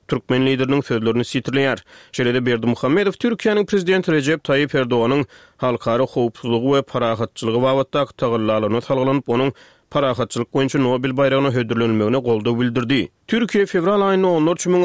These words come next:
adamyň ölümine getiren betbagatçylykly ýer tartykynlarynyň ideýany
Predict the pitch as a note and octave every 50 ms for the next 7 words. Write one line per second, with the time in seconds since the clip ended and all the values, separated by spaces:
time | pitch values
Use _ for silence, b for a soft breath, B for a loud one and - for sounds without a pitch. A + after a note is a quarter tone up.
0 | F3+ F3 E3+ F3 F3 F3 E3 D3 C#3 C3 C3 C#3 D3 D#3 D3+ C#3+ - - D#3+ D#3
1 | C#3+ C#3 B2+ A#2+ _ - C3+ B2+ B2 A#2 - B2 B2+ B2 - C#3+ B2+ B2+ C3 B2+
2 | - - D3 C3+ - - D3+ C#3+ C#3+ C#3+ D3 D3+ C#3+ B2 B2 B2+ B2+ C#3+ C#3+ C#3+
3 | D3 D#3